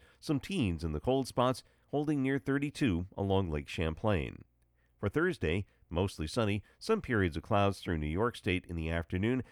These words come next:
not as cold. Highs in the upper thirties and low forties northeast, and in the forties west and south, a light southwesterly breeze. That's the weather story from the Fairbanks Museum in Saint Johnsbury. Make it a great day.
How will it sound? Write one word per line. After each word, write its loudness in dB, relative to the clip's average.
not 0
as -6
cold. 0
Highs 2
in -6
the 0
upper -4
thirties 0
and 0
low 2
forties -2
northeast, 0
and 0
in -4
the -2
forties 0
west -2
and -4
south, 0
a -2
light -2
southwesterly -2
breeze. -2
That's -4
the 0
weather 2
story 2
from 0
the 4
Fairbanks 4
Museum 2
in 2
Saint 2
Johnsbury. 0
Make -2
it -4
a -6
great -2
day. 2